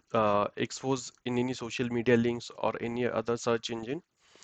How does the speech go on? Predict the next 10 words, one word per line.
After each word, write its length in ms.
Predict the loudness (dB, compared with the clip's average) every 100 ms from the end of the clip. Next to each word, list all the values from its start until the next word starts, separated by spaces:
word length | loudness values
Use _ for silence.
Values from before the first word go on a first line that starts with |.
| -20 -20 0
reputation 600 | 4 4 4 4 4 6
and 180 | 6 4
the 80 | 0
spam 420 | 4 8 8 6
status, 560 | 2 0 2 2 2 -6 -2
et 160 | 0 2
cetera. 360 | 2 2 0 -2 _ _ _ _ _ _ _ -4
That, 260 | 4 4 4 _
so 180 | -6 -2
for 220 | 8 8